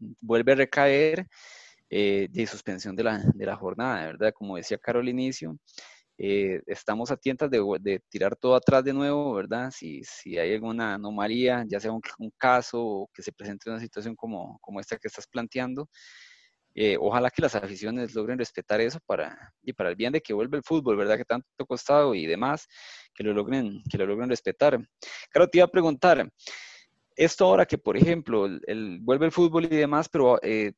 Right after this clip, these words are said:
el parón del, del, del fútbol,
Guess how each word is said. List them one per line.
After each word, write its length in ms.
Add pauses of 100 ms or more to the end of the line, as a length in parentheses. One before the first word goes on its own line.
(240)
el 180 (100)
parón 540 (300)
del, 360 (200)
del, 340
del 140
fútbol, 640